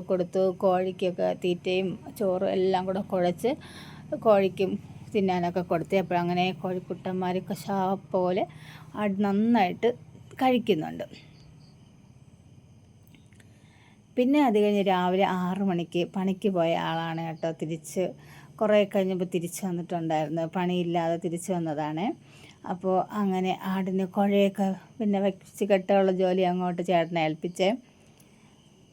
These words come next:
പിന്നെ എന്നെങ്കിലും ഒരിക്കൽ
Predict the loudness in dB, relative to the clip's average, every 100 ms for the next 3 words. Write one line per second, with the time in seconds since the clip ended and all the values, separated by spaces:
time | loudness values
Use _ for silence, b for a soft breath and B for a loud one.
0 | _ -20 _ _ _ _ _ _ 0 2
1 | 0 -2 -8 -18 -4 -2 0 2 2 2
2 | 2 0 0 2 2